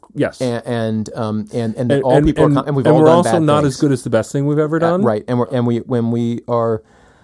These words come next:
Speaker 2: um, we've all done bad things.
Speaker 1: Yes.
Speaker 2: We've all done things we regret.
Speaker 1: Yep.
Speaker 2: And we're all complicated, ridiculous monkeys in,
Speaker 1: Yep.
Speaker 2: in some ways. And,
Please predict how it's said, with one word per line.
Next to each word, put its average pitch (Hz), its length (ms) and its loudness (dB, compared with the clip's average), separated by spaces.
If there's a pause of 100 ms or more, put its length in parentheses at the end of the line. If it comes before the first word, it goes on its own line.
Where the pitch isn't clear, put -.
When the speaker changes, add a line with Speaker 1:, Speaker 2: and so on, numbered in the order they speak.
(100)
Speaker 2:
um, 113 400 -4
we've 131 180 0
all 120 140 2
done 123 180 -2
bad 107 280 -4
things. 90 320 -6
Speaker 1:
Yes. 113 120 -2
Speaker 2:
We've 107 140 -6
all 113 160 0
done 110 160 -4
things 104 220 -8
we 101 100 -6
regret. 92 520 -6
Speaker 1:
Yep. 123 140 -2
Speaker 2:
And 107 220 -4
we're 107 160 -4
all 110 240 -2
complicated, 104 720 -6
ridiculous 104 760 -6
monkeys 90 640 -10
in, 127 60 -6
Speaker 1:
Yep. 98 320 -4
Speaker 2:
in 110 160 -6
some 98 200 -6
ways. 92 320 -8
And, 110 380 -6